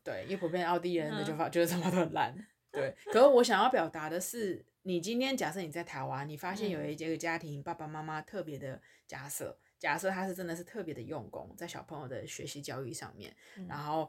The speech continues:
Speaker 1: 可能小朋友特别用功，台湾老师怎么会说你要让小孩快乐学习？除非，
Speaker 2: 哎，
Speaker 1: 除非，
Speaker 2: no。
Speaker 1: 没有，除非到小孩已经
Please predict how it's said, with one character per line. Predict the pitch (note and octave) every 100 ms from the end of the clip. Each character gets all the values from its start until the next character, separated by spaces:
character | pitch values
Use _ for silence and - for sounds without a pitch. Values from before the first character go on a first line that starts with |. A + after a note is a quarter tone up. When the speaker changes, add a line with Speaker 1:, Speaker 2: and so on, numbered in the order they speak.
| -
Speaker 1:
可 | - D3
能 | D3
小 | C#3+
朋 | D3+
友 | D3+
特 | -
别 | C3+
用 | B2+ A2
功， | - F#2+ - _ _ _ _
台 | - E3
湾 | G3+
老 | B2+
师 | D3+
怎 | C#3+ -
么 | C#3+
会 | C#3+
说 | C#3+
你 | C3
要 | F#2 A#2
让 | -
小 | -
孩 | - -
快 | -
乐 | - C3
学 | -
习？ | - - _ _ _ _ _ _ _ -
除 | - F#3
非， | A3+
Speaker 2:
哎， | B3 C#4 B3
Speaker 1:
除 | A#3+ A3+
非， | E4
Speaker 2:
no。 | C4+
Speaker 1:
没 | A#3
有， | G#3 F#3 E3
除 | - A3+
非 | D4
到 | D#4
小 | C#4 -
孩 | - D3
已 | E3
经 | G3 A3